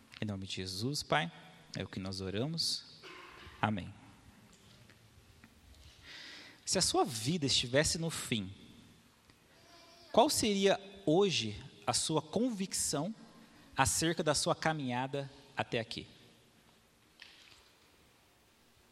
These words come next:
Será que eu tenho sido fiel com os dons que Deus me deu?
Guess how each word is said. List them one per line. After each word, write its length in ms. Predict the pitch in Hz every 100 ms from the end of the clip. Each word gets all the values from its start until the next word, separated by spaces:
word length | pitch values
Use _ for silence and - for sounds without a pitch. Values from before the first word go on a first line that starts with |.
| - - _ -
Será 340 | - 208 285
que 140 | -
eu 60 | 208
tenho 480 | - - 190 175 147
sido 320 | - 139 127
fiel 480 | 113 107 101 120 123 - - - - -
com 120 | 113
os 160 | 104
dons 360 | 107 120 127 -
que 100 | 110
Deus 240 | 101 98
me 120 | 98 95
deu? 220 | 110